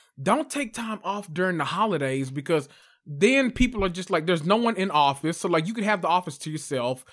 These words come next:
I, you know, I, I'm working from home, like, most days, but you can have the, like, the office to yourself.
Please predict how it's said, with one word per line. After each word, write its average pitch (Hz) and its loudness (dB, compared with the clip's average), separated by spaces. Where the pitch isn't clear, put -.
I, 151 6
you 180 0
know, 156 2
I, 151 8
I'm 139 -2
working 135 -2
from 123 -8
home, 131 -2
like, 123 -6
most 135 -4
days, 120 -4
but 127 -6
you 147 -2
can 180 0
have 180 6
the, 151 4
like, 139 -2
the 127 -12
office 160 2
to 175 -6
yourself. 147 0